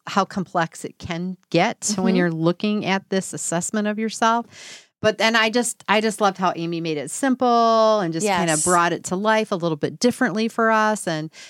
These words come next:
Speaker 1: that was really refreshing and just kind of enlightening. So I, I loved that. She did a great job.
Speaker 2: Yeah, she sure did. She sure knows her Enneagram. <laughs> So let us tell you a little bit about Amy, and then we'll go on to the podcast interview. So,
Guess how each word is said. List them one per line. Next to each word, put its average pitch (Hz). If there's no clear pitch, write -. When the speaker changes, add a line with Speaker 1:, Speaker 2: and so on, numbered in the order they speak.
Speaker 1:
that 214
was 226
really 220
refreshing 180
and 147
just 156
kind 170
of 151
enlightening. 147
So -
I, 170
I 180
loved 165
that. -
She -
did 185
a 156
great -
job. -
Speaker 2:
Yeah, 233
she 208
sure 196
did. 156
She 190
sure 277
knows 254
her 247
Enneagram. 185
<laughs> -
So 277
let 285
us 311
tell 349
you 254
a -
little 247
bit 247
about 220
Amy, 285
and 233
then 214
we'll 208
go 190
on 247
to 277
the 269
podcast 233
interview. 175
So, 233